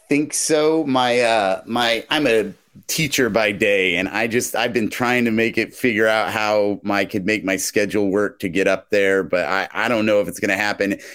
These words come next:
And honestly, th-, this may be a sad thing to admit to. I'm so addicted to following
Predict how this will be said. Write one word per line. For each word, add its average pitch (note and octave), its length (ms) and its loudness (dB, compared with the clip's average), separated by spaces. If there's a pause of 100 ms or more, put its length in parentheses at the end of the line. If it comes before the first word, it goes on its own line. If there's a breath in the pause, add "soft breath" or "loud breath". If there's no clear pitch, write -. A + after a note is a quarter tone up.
(160 loud breath)
And C3 180 0
honestly, D#3+ 580 0
th-, C#3 200 -4
this D3 240 -2
may C#3 120 2
be A2+ 160 2
a G2+ 60 0
sad G2+ 360 0
thing G2+ 220 0
to F#2+ 120 -2
admit D#2+ 360 -4
to. D2+ 360 -4 (600)
I'm C#3+ 200 -2
so D#3+ 400 2
addicted C3 960 -2 (460)
to A#2+ 120 0
following C3 800 2